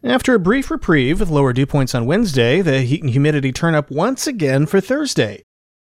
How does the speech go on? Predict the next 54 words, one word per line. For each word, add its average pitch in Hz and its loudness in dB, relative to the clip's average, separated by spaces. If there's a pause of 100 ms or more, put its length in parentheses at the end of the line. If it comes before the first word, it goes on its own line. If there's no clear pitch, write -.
(140)
It's 220 -2
gonna 339 2
be 330 0
a 214 2
really 226 4
balmy 185 0
start, 170 0
with 202 -8
lows 156 2
generally 165 2
in 139 0
the 135 2
upper 143 -2
seventies 151 -2
away 131 2
from 131 -4
the 117 -4
coast, 151 0
where 127 -2
lows 131 2
may 131 2
not 135 0
get 139 -2
below 120 -2
eighty. 131 -2 (520)
Highs 220 0
should 214 2
top 180 0
out 175 2
in 151 -8
the 135 0
mid 147 2
to 156 2
upper 135 -2
nineties, 240 -2
and 202 -6
this, 165 0
combined 143 0
with 156 -4
mid 147 0
seventies 147 0
dew 202 -2
points, 151 -2
will 131 0
yield 131 0
heat 151 2
indices 135 -2
around 127 0
one 120 2
oh 131 2
five 107 -4
to 123 0
one 104 -2
ten. - -4